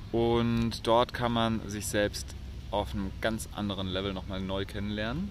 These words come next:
und, äh, die Wim Hof Methode von Grund auf lernen. Ähm, und das findet man unter w w w deep reset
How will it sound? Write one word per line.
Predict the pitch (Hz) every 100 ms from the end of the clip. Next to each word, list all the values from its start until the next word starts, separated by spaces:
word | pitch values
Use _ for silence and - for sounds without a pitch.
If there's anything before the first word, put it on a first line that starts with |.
| - - - -
und, | 113 113 113 113 110 - -
äh, | 101
die | 95 98
Wim | 95
Hof | 117
Methode | 131 120 131 127 127 -
von | - 107
Grund | 98 127 120
auf | 92
lernen. | 98 98 120 160 - - - - - - - -
Ähm, | 101 104 101 101 101 101 98 -
und | 104 95 -
das | 107 104
findet | - 110 107
man | 107 101 98
unter | 95 92 98 92 -
w | 98 101
w | 95
w | 98 101 - - -
deep | 113 147 - - - 98 110 107 98 - 87 90
reset | 95 92 - -